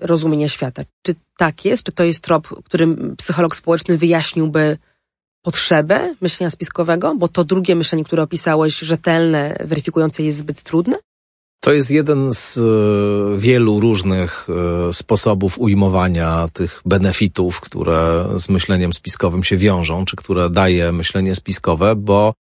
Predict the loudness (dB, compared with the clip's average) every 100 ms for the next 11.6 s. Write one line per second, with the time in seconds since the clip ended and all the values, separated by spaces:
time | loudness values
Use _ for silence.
0 | _ 2 4 6 4 4 2 2 0 2
1 | 2 2 0 0 2 0 -2 -2 2 2
2 | 0 2 2 2 0 -2 -2 2 4 4
3 | 2 -2 _ _ _ -2 2 4 4 4
4 | 2 2 2 4 2 0 -6 _ _ _
5 | 0 2 2 2 2 2 2 2 2 2
6 | 0 0 0 -4 -8 _ -4 0 2 4
7 | 4 2 0 -2 -4 0 0 0 -2 -2
8 | 0 2 2 -2 -4 2 2 2 2 2
9 | 0 -2 -4 0 0 2 0 0 2 2
10 | 0 0 2 2 2 0 2 2 4 4
11 | 4 4 4 4 4 2